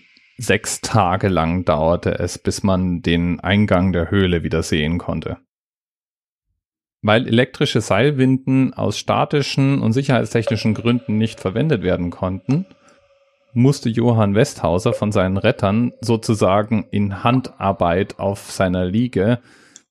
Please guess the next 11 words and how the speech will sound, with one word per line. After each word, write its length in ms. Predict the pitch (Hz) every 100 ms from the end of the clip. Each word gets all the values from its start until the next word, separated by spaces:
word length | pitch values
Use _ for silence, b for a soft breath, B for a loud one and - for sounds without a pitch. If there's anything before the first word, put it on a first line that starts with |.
| _ -
notdürftig 640 | 110 117 117 107 120 -
fixiert, 760 | - - - - 117 123 - _ _ _ _ _ _ _ -
mehrere 720 | 101 113 139 131 104 139 107
hundert 460 | 123 120 123 123 110
Meter 460 | 104 117 113 120
in 160 | 101 104
die 180 | 104 92
Höhe 340 | 107 92 80
gehievt 540 | 82 80 80 82 -
werden. 340 | 80 80 73 73 _ _ _ _ _ _ _ _ _ _ _ _ _ _
Insgesamt 880 | 170 220 - 104 - 87 90 -